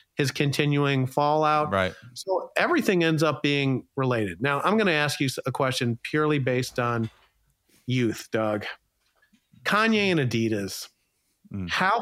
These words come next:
Speaker 1: culturally significant was that partnership? Because it seems enormous to me as someone that teaches students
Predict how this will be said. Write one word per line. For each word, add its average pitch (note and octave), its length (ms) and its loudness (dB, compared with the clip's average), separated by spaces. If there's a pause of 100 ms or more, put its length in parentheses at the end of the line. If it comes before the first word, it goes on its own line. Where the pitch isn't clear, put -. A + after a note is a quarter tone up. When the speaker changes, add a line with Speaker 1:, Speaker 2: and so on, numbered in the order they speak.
Speaker 1:
culturally E3 540 2
significant B2 1040 -2
was A2+ 440 -2
that G#2+ 360 -4 (160)
partnership? G#2 640 -4 (440)
Because D#3+ 240 0
it D#3+ 100 -2
seems G3+ 400 0
enormous C3 640 0
to - 140 -12
me G2+ 320 -4 (340)
as B2+ 140 -2
someone D3 300 2
that B2 180 -2
teaches C#3 340 -2
students A#2+ 460 -2